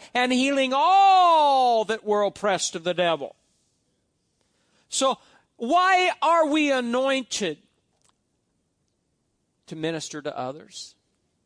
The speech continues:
Yeah, we can partake of that anointing, but the anointing is there for service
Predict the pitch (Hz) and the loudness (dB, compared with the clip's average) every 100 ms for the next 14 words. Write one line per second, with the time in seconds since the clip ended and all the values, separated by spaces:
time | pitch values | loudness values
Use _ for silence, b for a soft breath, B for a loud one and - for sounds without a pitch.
0 | - 339 277 233 285 240 202 196 202 196 | -12 -6 -6 -4 -6 -8 -10 -8 -6 -6
1 | 165 175 160 185 226 208 - B 185 214 | -4 -4 -4 -6 -6 -6 -10 B -6 -4
2 | 240 220 220 247 320 339 339 269 185 226 | -2 -2 0 0 0 0 0 -2 -2 0
3 | 269 302 - 196 165 - - 285 285 277 | 0 0 -4 -8 -6 -4 -2 0 0 0
4 | 294 277 - | -2 -2 -4